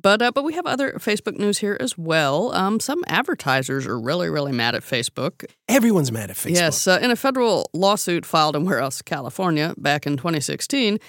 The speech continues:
Speaker 1: a group of small advertisers allege that Facebook used inaccurate metrics and overestimated the time users spent watching video ads to, to kinda sell these people to do video for Facebook.
Speaker 2: Gotcha.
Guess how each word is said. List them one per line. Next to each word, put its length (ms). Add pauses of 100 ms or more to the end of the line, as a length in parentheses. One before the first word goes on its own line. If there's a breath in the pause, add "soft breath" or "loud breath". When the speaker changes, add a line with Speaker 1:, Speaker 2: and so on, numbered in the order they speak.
(300 loud breath)
Speaker 1:
a 80
group 200
of 120
small 280
advertisers 640
allege 260
that 120
Facebook 420
used 320
inaccurate 560
metrics 500
and 80
overestimated 720
the 60
time 360
users 340
spent 280
watching 400
video 400
ads 540
to, 120
to 240
kinda 300
sell 180
these 140
people 360
to 120
do 160
video 220
for 100
Facebook. 460 (100)
Speaker 2:
Gotcha. 320